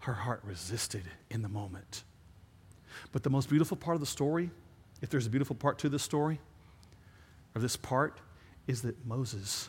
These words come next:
stayed in control. He didn't say, "Yeah, that's what you get, suckers!"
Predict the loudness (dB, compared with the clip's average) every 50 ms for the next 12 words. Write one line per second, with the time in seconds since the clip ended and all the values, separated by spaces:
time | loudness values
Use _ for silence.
0 | -12 -18 -20 -20 -20 -20 -20 -20 -20 -16 -8 -6 -6 -4 -4 -4 -4 -2 -2 -2
1 | -4 -6 -8 -10 -14 -18 -20 -20 -20 -20 -20 -20 -18 -10 -8 -8 -8 -6 -8 -10
2 | -10 -8 -8 -8 -8 -8 -10 -12 -12 -14 -16 -18 -20 -20 -20 -20 -20 -20 -20 -20
3 | -20 -20 -20 -20 -20 -20 -20 -20 -20 -20 -20 -20 -20 -20 -20 -20 -20 -20 -12 -2
4 | 2 4 4 4 4 4 2 0 0 2 2 2 4 2 0 0 -4 -8 -14 -20
5 | -20 -20 0 12 12 12 12 12 12 12 12 12 12 12 12 12 12 12 12 12
6 | 12 12 12 12 12 12 12 12 12 12 12 12 12 12 12 12 12 12 12 12
7 | 12 12